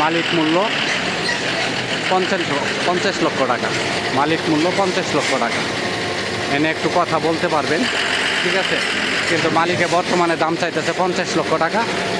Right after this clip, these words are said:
তারপর আলোচনা সাপেক্ষে একটুটা কমলে কমতেও পারে, আপনারা কথা বলে নেবেন, ঠিক আছে। এই যে দেখেন,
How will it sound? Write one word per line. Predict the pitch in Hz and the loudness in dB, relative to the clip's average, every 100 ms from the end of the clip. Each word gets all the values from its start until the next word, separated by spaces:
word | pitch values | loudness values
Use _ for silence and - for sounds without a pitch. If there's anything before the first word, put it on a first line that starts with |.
| - - | -2 0
তারপর | 180 - 208 196 | 0 2 4 4
আলোচনা | 202 190 196 190 | 2 2 2 2
সাপেক্ষে | 180 170 165 175 | 0 0 0 0
একটুটা | 170 170 160 180 | 2 2 2 2
কমলে | 185 170 156 | 2 2 2
কমতেও | 175 165 151 147 | 2 2 2 2
পারে, | 151 147 - - - - - - - - 143 | 2 0 -2 -2 -4 -4 -2 -2 -2 -2 -2
আপনারা | 147 147 143 165 | 0 0 2 0
কথা | 160 156 | 0 0
বলে | 151 151 | 0 0
নেবেন, | 160 196 220 - 117 135 - - | 0 0 -2 -2 -4 -4 -4 -2
ঠিক | 165 196 | 0 0
আছে। | 180 143 - - - - - - | 0 -2 -2 -4 -4 -4 -4 -2
এই | 135 | -2
যে | 131 | 0
দেখেন, | 117 - | -2 -2